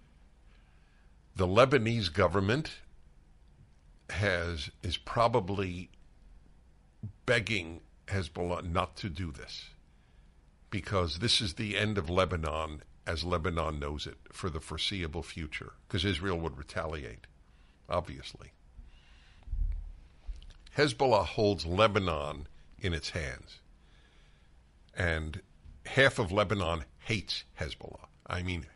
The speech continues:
hates them. Hates them more than I do because of, of the wreckage that they have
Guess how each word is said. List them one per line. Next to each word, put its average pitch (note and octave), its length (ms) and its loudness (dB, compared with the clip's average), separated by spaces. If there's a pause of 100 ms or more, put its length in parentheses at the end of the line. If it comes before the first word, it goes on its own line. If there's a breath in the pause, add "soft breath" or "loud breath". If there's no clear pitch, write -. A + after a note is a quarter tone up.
hates - 280 -6
them. - 200 -16 (380 soft breath)
Hates C3 240 0
them G#2+ 180 2
more G2+ 240 6
than F2 180 0
I E2 180 0
do D#2+ 200 -8 (840 soft breath)
because F2 360 -2
of, F2+ 240 -2
of D#2 160 -4
the E2+ 120 0
wreckage F2 600 2 (100)
that F2 180 -6
they E2+ 160 -4
have D2+ 420 -6